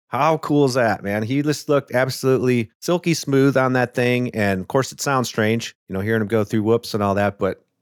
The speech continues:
he looked really fast on that thing right away. So next couple of weeks will be interesting for Kenny to find out where he lands. It sounds like there might be a good chance that he could end up on the team that he's riding for, for World Supercross,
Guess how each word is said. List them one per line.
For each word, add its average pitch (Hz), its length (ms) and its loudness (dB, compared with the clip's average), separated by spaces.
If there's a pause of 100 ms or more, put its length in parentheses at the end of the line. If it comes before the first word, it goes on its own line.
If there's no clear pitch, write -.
(100)
he 131 160 0
looked 202 320 2
really 143 360 4
fast 170 400 0
on 113 120 0
that 107 200 -2
thing 101 180 -4
right 127 260 0
away. 123 340 2
So 104 360 0 (280)
next 131 260 -2
couple 170 180 0
of 156 60 4
weeks 160 240 2
will 143 100 2
be 127 160 2
interesting 127 420 2
for 110 120 -6
Kenny 110 320 -2
to - 80 -8
find 107 260 -2
out 107 140 0
where 107 120 2
he 101 60 0
lands. 113 560 -2
It - 160 -8
sounds 131 300 -2
like 139 160 0
there 127 120 0
might 127 200 -2
be 127 120 0
a 123 60 0
good 120 160 -2
chance 123 360 -4
that 117 120 -4
he 127 100 -2
could 113 140 -2
end 117 180 2
up 113 160 -2
on 113 140 0
the 107 80 0
team 127 340 -2
that 117 120 0
he's 113 160 -2
riding 113 240 2
for, 110 260 0
for - 140 -6
World 113 240 0
Supercross, 156 720 -2